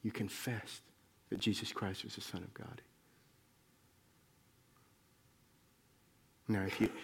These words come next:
if you haven't, then I would say, "Do you wanna do that now?" And some of you are going, now, some of you who are remaining in Christ, I know what you're doing now.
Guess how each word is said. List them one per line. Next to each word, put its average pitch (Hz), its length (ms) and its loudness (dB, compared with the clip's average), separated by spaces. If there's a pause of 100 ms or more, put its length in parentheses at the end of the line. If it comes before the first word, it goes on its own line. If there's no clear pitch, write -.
(220)
if - 140 0
you 101 100 2 (240)
haven't, 131 580 4 (1000)
then 98 120 4
I 98 80 4
would 101 160 0
say, 87 380 -2 (1120)
"Do 110 80 2
you 92 140 4
wanna 95 220 4
do 95 100 4
that 90 180 0
now?" 87 140 -4 (2500)
And 98 100 -2
some 117 200 8
of 110 60 10
you 104 80 6
are 98 40 4
going, 92 360 0 (600)
now, 87 100 0
some 135 280 6
of 170 100 6
you 90 280 0
who 90 340 -2 (440)
are 92 60 0
remaining 92 400 2
in 120 60 0
Christ, 139 460 -4
I 117 120 2
know 123 180 4
what 101 160 2
you're 110 160 2
doing 78 240 -4
now. 78 280 -8